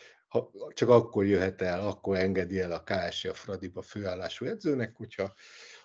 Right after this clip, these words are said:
hogyha talál valakit maga helyett. És akkor én már jártam edzőire, meg,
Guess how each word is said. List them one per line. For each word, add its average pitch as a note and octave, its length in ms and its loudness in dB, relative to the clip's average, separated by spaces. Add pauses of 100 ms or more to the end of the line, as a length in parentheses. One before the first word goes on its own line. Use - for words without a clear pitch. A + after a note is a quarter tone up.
(100)
hogyha G2+ 480 -6 (760)
talál F#2 400 2
valakit F#2 680 -8 (380)
maga F#2+ 300 2
helyett. F2 640 -4
És - 160 -2
akkor A#2+ 200 6
én A2 80 8
már A2 140 8
jártam G2+ 440 4
edzőire, A#2+ 720 4 (500)
meg, F2+ 180 -12